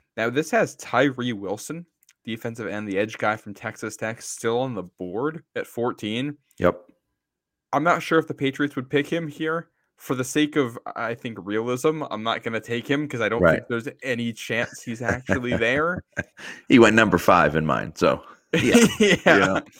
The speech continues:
Speaker 1: I don't think he's gonna be there at fourteen. Um, I'm gonna go, let's see. There's a couple different ways I think you could go with this one. I'm just looking through who's actually on the board at this point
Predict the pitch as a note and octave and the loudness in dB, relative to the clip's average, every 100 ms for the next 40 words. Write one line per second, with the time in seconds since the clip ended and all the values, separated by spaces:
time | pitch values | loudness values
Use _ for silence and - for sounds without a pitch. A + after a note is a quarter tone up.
0 | - E3 F3+ E3+ - - C#3 D3+ F3+ E3 | -20 -18 -16 -16 -6 2 4 4 -2 -2
1 | E3+ C#3+ C#3+ C3 C3 C#3 A#2+ A2 G#2+ G#2+ | -4 -2 -4 -4 -6 -6 -6 -8 -10 -8
2 | G#2+ G2+ F#2 F2+ F#2 - _ _ _ _ | -4 0 0 -2 -8 -18 _ _ _ _
3 | _ _ _ A#2+ - - - A2+ F#2+ - | _ _ _ -8 -8 -16 -10 -6 -6 -8
4 | - G2+ F#2+ F#2 G2 - _ _ _ _ | -14 -10 -10 -10 -12 -18 _ _ _ _
5 | A#2 G#2+ - _ C#3+ B3 D#4 - E3+ F3 | -8 -8 -10 _ -4 -2 -6 -2 0 0
6 | E3+ A2 - - E2+ - _ _ _ _ | -2 -8 -12 -12 -12 -16 _ _ _ _
7 | _ _ E3 E3+ F3 F#3+ F3+ D3 D3 D3 | _ _ -10 -6 -6 -4 -4 -4 -6 -8
8 | - B2 F#2+ E2 - - _ _ _ _ | -8 -6 -4 -6 -12 -20 _ _ _ _
9 | _ _ _ _ _ - C3 B2 A2 A2 | _ _ _ _ _ -14 -12 -12 -14 -16
10 | G#2 A2 G2 F#2 G2+ G#2+ - C3 D3+ - | -8 -6 -6 -6 -8 -10 -14 -16 -16 -8
11 | F#3 D3 A#2+ - B2+ A2 - A#2+ A2+ A2+ | -6 -6 -8 -4 -4 -4 -6 -4 -4 -4
12 | G2+ G#2 - - G2+ F#2 F#2 F#2 F#2+ F#2 | -6 -6 -8 -12 -8 -6 -6 -8 -10 -10
13 | F2 - G2 - - _ _ - E2+ - | -10 -12 -16 -18 -20 _ _ -12 -12 -12